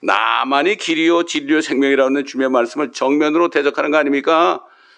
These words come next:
옛날 유대인들이 초림-, 초림된-, 초림하신 예수님을 그냥 거역하고 죽인 것처럼 지금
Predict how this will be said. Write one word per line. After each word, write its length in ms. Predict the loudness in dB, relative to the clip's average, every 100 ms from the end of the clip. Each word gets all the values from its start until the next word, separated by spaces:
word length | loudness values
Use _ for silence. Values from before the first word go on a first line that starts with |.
| _ _
옛날 240 | -2 0 0
유대인들이 500 | 0 2 2 0 -2
초림-, 480 | -4 -2 0 -2 -4
초림된-, 440 | -4 0 0 -2
초림하신 520 | -4 -2 -2 0 0
예수님을 420 | 0 0 0 0
그냥 240 | 2 0 -2
거역하고 460 | 0 0 2 0 0
죽인 200 | 0 -2
것처럼 600 | 0 2 2 2 -2 -4 _ _ -20 _ _ _
지금 460 | -6 0 0 -2